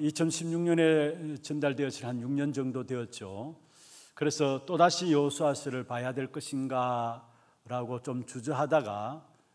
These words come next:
아, 이천십육 년도에는 여호수아서를 주제를 중심으로 해서 같이 살펴보았던 것입니다. 그래서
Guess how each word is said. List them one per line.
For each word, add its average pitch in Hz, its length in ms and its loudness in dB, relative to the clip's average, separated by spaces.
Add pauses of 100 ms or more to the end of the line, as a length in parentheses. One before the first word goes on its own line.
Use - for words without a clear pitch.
(360)
아, 123 380 -4
이천십육 185 540 0
년도에는 151 880 2 (640)
여호수아서를 147 1400 2
주제를 185 600 4
중심으로 151 560 -4
해서 127 580 -4 (440)
같이 - 260 -8
살펴보았던 123 1300 -6
것입니다. 110 400 -10
그래서 147 560 -2